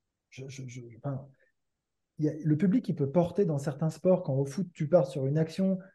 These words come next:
t'as, t'as, t'as quarante mille personnes, t'es porté. Là, au tennis, t'entends plus rien, c'est, c'est pas, enfin, je, je,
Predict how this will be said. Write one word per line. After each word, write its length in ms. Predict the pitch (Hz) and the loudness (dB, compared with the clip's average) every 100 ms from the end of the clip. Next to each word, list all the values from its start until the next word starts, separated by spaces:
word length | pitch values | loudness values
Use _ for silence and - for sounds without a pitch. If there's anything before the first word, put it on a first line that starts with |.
| _ - | _ -8
t'as, 280 | 131 131 | -4 -4
t'as, 240 | 131 135 135 | -4 -4 -4
t'as 240 | 135 127 | -4 -6
quarante 340 | 123 160 160 180 | -2 0 2 0
mille 140 | 175 | 0
personnes, 420 | 175 170 196 185 | 0 0 0 2
t'es 120 | 165 | 2
porté. 480 | 139 160 - 214 240 - _ _ _ 123 | 2 2 2 2 0 -6 _ _ _ -2
Là, 180 | 165 185 | 2 2
au 40 | |
tennis, 300 | 170 175 208 | 2 0 0
t'entends 280 | 143 135 135 | -4 -2 -2
plus 140 | 160 | 2
rien, 180 | 160 208 | 2 2
c'est, 180 | - 151 - | -2 -12 -14
c'est 240 | - - | -20 -4
pas, 260 | 139 160 - - | 2 2 2 -2
enfin, 120 | 139 | 0
je, 160 | 139 | 0
je, 160 | 127 135 | 0 0